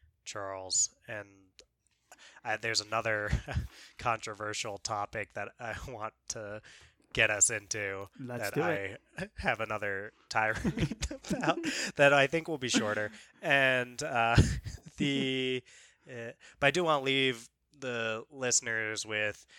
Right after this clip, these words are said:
Speaker 1: check out with the Denna and Quoth conversations. A lot of their dialogue is, s-, they'll say seven-word sentences. So that's a little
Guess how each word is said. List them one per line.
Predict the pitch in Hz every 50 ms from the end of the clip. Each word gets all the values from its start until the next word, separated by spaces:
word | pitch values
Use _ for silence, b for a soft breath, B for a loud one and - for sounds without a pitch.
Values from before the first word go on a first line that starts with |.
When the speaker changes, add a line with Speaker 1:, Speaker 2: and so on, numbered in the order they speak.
| B B B _ _ _ _ _ _ _ _ _ _
Speaker 1:
check | - - - - - 143 143 151 147 -
out | 147 143 143 143 156 - _ _ _ _ _ -
with | 170 147 143 139 131 123 -
the | - 123 117
Denna | - - 123 117 120 120 120 120 117 120 117 123
and | 135 117 110 110 107 107 104 104 104 104 - B B B B B B _ _
Quoth | - - 123 120 - -
conversations. | - 117 117 113 117 113 113 - - 120 113 113 110 - - 117 110 107 107 110 107 - -
A | 127 110
lot | 107 107 110 110 110
of | 110 98 -
their | 107 104 104 101 98 98
dialogue | 98 _ - 101 101 101 104 104 107 101 101 101 104 101 104
is, | 98 95 92 90 - - - - - _ _ _ _ -
s-, | - - - - 135 127
they'll | - 113 101 95
say | - - 107 95
seven-word | - - 117 104 92 98 95 95 95 98 98 95 -
sentences. | - 98 92 92 - 98 95 - 101 104 101 104 110 107 107 - - - _ _ _ _ _ _ _ _ _ _ -
So | - - 113
that's | 101 90 - -
a | 95 92 92 90 B B B B B B B B _ _
little | 98 92 90 90 85